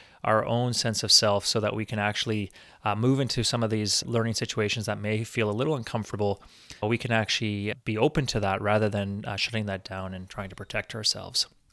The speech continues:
And so there are some traps of the ego that I've identified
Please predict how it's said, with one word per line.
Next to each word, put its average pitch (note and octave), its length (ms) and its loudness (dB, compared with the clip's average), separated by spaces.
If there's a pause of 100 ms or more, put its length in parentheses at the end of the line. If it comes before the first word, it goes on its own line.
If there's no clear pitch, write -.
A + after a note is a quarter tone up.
(460)
And C#3+ 100 4
so E3+ 140 6
there E3+ 160 8
are F#3 200 8
some D3+ 440 2
traps C3+ 400 4
of C3 80 2
the A#2+ 80 0
ego A2+ 240 2
that A2 180 4
I've G#2+ 480 0
identified A2+ 640 4